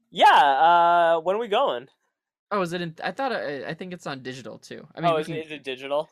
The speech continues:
Speaker 2: yeah, we can try to find a theater if you want.
Speaker 1: Oh, I
Speaker 2: But
Speaker 1: mean, shouldn't we support Dennis?
Speaker 2: Yeah, I don't know if Dennis will be there.
Speaker 1: Maybe we can, like, message him and say, "Can you meet us here? We're gonna see your new <laughs> movie."
Speaker 2: Yeah,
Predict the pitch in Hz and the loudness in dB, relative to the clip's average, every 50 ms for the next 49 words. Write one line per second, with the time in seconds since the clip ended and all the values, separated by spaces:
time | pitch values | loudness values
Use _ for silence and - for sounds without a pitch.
0 | _ - 143 139 123 117 139 156 160 - 185 156 143 - - 131 127 120 - _ | _ -10 -8 -6 -6 -6 -8 -12 -12 -10 -10 -10 -10 -10 -12 -14 -14 -16 -16 _
1 | 135 135 127 120 117 123 - 123 123 123 127 127 123 - _ _ _ _ _ _ | -12 -12 -10 -12 -12 -14 -16 -16 -18 -16 -16 -18 -18 -20 _ _ _ _ _ _
2 | _ _ _ _ _ 214 220 175 151 170 202 226 233 233 233 226 226 - - 247 | _ _ _ _ _ -4 -4 -2 -2 -2 -4 -4 -4 -6 -6 -8 -10 -14 -14 -12
3 | 226 240 247 233 - 214 175 _ 185 185 175 139 131 127 143 160 196 220 - - | -10 -10 -10 -10 -12 -14 -10 _ -8 -8 -6 -6 -8 -8 -8 -8 -10 -12 -14 -18
4 | - _ _ 160 156 151 143 - 147 165 196 226 262 262 202 160 165 160 160 156 | -20 _ _ -6 -4 -4 -2 -2 -2 -4 -4 -4 -6 -8 -8 -8 -8 -8 -6 -8
5 | 156 - - 123 127 120 123 131 127 117 110 110 131 156 _ _ _ _ _ _ | -10 -12 -14 -16 -16 -14 -14 -14 -14 -14 -14 -14 -16 -18 _ _ _ _ _ _
6 | _ _ _ _ _ _ _ _ _ _ _ _ _ _ _ _ _ 190 180 180 | _ _ _ _ _ _ _ _ _ _ _ _ _ _ _ _ _ -8 -2 -2
7 | 185 190 202 214 214 202 214 202 185 165 156 151 147 147 143 - 139 - 147 135 | -2 0 -2 -4 -6 -4 -4 -2 -2 -2 -2 -2 -4 -4 -4 -6 -10 -12 -12 -12
8 | 131 127 127 - - 139 131 131 127 - - 147 147 135 131 131 135 139 147 151 | -12 -14 -14 -8 -6 -4 -4 -4 -6 -10 -12 -12 -12 -12 -12 -12 -10 -10 -8 -8
9 | - - 160 156 156 151 135 131 131 135 - - 147 139 123 117 120 143 165 - | -10 -8 -6 -6 -6 -6 -6 -8 -12 -12 -12 -14 -14 -14 -14 -14 -14 -14 -12 -8
10 | 202 226 226 - 214 320 277 339 440 440 160 160 151 139 135 170 | -8 -6 -6 -4 -4 -4 -2 0 0 0 0 -2 -2 -4 -6 -8